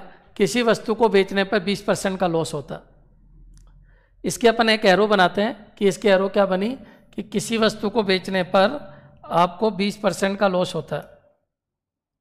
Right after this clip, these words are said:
किसी वस्तु को बेचने पर बीस परसेंट का लॉस होता है। ये लीजिए, मेरा कोई रोल नहीं है बच्चों मैथमेटिक्स में, कोई रोल नहीं है।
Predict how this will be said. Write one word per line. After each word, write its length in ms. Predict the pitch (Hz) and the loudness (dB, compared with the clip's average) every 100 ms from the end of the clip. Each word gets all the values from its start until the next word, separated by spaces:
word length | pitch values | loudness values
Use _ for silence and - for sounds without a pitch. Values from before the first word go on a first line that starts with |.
| _ _ _ _ _ _ _ _ _ | _ _ _ _ _ _ _ _ _
किसी 260 | 202 - 233 | -8 -4 0
वस्तु 320 | 220 214 226 | 0 0 0
को 140 | 233 | 0
बेचने 380 | 202 196 202 196 | 2 0 0 -4
पर 180 | 190 220 | 0 -2
बीस 260 | 180 208 208 | 0 -4 -2
परसेंट 420 | 220 - 202 196 | -2 -2 -4 0
का 100 | 208 | 0
लॉस 260 | 185 180 180 | 0 -2 -4
होता 200 | 170 185 | -6 -4
है। 100 | 202 | -4
ये 120 | 170 | -4
लीजिए, 320 | 151 131 165 - _ _ _ _ _ - _ _ _ - | -8 -10 -14 -20 _ _ _ _ _ -20 _ _ _ -2
मेरा 220 | 180 190 | 2 2
कोई 320 | 185 175 185 | 2 2 2
रोल 200 | 190 185 | 4 0
नहीं 180 | 180 175 | -2 -4
है 80 | 185 | -2
बच्चों 260 | 170 160 175 | -4 -4 -4
मैथमेटिक्स 520 | 156 - 175 151 - | -4 -6 -10 -10 -10
में, 60 | 180 | -18
कोई 320 | - 202 233 | -4 0 2
रोल 180 | 214 196 | 2 -2
नहीं 200 | 180 151 | -4 -8
है। 120 | - | -12